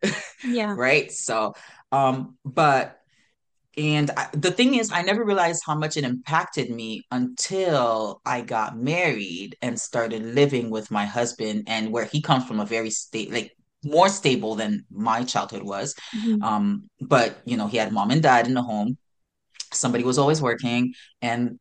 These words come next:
Speaker 1: he had a roof over his, like, he has childhood friends. I don't have childhood friends
Speaker 2: Oh.
Speaker 1: because we moved around a lot.
Speaker 2: Yeah.
Speaker 1: Right? So once living with him, I realized,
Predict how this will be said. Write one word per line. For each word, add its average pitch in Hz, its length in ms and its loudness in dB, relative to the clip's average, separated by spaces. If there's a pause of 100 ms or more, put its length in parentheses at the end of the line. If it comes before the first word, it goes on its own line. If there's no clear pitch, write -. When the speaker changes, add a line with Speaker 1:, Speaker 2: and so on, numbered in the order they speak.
(160)
Speaker 1:
he 135 160 -8
had 143 180 4
a 156 60 2
roof 165 240 -2
over 147 120 0
his, 113 200 -4
like, 127 120 -4
he 214 100 -4
has 202 240 -2
childhood 165 460 -2
friends. - 380 -4
I 165 140 -4
don't 165 160 -4
have 123 320 -2
childhood - 480 -6
friends 123 320 -4
Speaker 2:
Oh. 214 120 -2
Speaker 1:
because - 380 0
we 202 240 6
moved 170 300 2
around 262 280 -2
a 160 80 2
lot. 107 140 -4 (340)
Speaker 2:
Yeah. 196 340 -6 (200)
Speaker 1:
Right? 135 340 0
So 131 680 -2 (160)
once 170 580 0 (240)
living 156 320 0
with 131 200 -2
him, 165 340 0
I 131 120 2
realized, 131 920 0